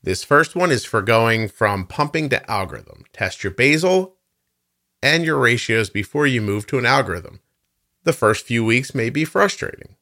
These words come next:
Don't give up. Reach out to people online for advice. They probably have been doing it longer than you. This person leaves a little bit of advice from going from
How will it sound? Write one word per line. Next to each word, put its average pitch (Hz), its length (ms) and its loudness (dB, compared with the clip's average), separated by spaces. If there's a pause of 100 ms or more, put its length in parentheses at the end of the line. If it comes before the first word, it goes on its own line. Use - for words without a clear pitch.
(100)
Don't 76 240 -8
give 127 160 -2
up. - 340 2 (800)
Reach 90 220 -4
out 104 180 0
to 113 60 -8
people 127 280 0
online 156 460 2
for 165 180 -4
advice. 165 460 0 (240)
They 78 140 -10
probably 95 340 -4
have 110 140 -4
been 120 100 0
doing 123 240 0
it 123 160 -2
longer 101 320 -4
than 95 180 -6
you. 76 280 -12 (680)
This 113 140 -8
person 131 420 0
leaves 120 220 0
a 123 40 -4
little 120 140 0
bit 113 140 0
of 107 80 -4
advice 131 360 2
from 127 140 -8
going 110 240 -2
from 95 240 -8